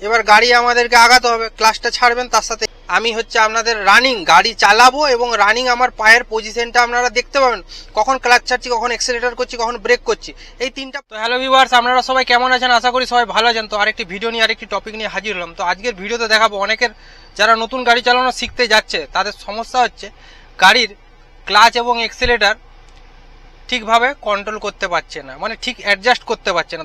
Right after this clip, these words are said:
তো সেটা আমি আজকে, যারা একদম নতুন গাড়ি চালানো শিখতে যায় তাদের জন্য এই ভিডিওটা, ভিডিওটা সম্পূর্ণ দেখুন। পায়ের যে কন্ট্রোলটা, ক্লাচ, অ্যাক্সিলারেটর এবং ব্রেক, তিনটাই আমি আজকে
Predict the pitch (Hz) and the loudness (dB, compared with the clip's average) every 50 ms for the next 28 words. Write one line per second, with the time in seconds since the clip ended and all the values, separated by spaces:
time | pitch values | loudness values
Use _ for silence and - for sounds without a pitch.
0 | 147 190 - - 208 202 - 226 220 220 220 226 226 220 214 202 208 233 214 233 | -14 -14 -10 -8 -4 0 2 2 2 2 0 -2 -2 -4 -4 -4 -6 -6 0 2
1 | 240 247 262 269 262 269 262 247 240 240 254 247 240 240 240 233 247 240 247 247 | 2 4 4 2 0 -2 -4 -4 -4 -4 -2 0 0 2 2 0 -2 -2 -2 -4
2 | 247 247 - - - - - 240 240 247 262 254 - - - - - - - 185 | -4 -8 -10 -12 -14 -16 -10 -8 -8 -8 -8 -10 -14 -20 -20 -20 -10 -4 -2 -2
3 | 190 214 202 214 240 240 240 233 226 156 175 202 220 226 226 233 220 170 180 190 | -2 -2 -4 -8 -6 -6 -6 -6 -6 -8 -10 -6 -6 -4 -2 -2 -4 -4 -6 -8
4 | 208 208 214 202 - 190 185 190 196 226 220 220 208 208 214 226 220 190 - 196 | -8 -8 -8 -8 -8 -10 -12 -12 -12 -12 -10 -10 -10 -10 -10 -12 -14 -8 -4 0
5 | 196 214 220 214 196 214 220 - - 202 202 208 202 233 233 226 208 202 202 - | 2 2 2 0 -2 -6 -8 -8 -8 -8 -8 -6 -6 -6 -8 -6 -6 -8 -10 -10
6 | - - - - - - - - - 202 220 226 233 226 - 214 214 - - 254 | -14 -20 -20 -20 -20 -20 -18 -6 2 6 6 6 6 6 2 -4 -10 -6 -4 0
7 | 247 247 240 208 214 214 214 - - - - - - - 190 220 233 233 202 175 | 0 2 2 2 2 0 -2 -4 -12 -20 -20 -20 -20 -12 -8 -8 -8 -8 -6 -2
8 | 185 226 262 262 - - - - - - - - 233 226 226 226 254 269 277 269 | 2 4 6 6 4 2 -4 -20 -20 -18 -12 -8 -8 -4 0 2 4 4 4 2
9 | 269 269 269 254 247 220 226 | 2 2 2 2 2 2 -2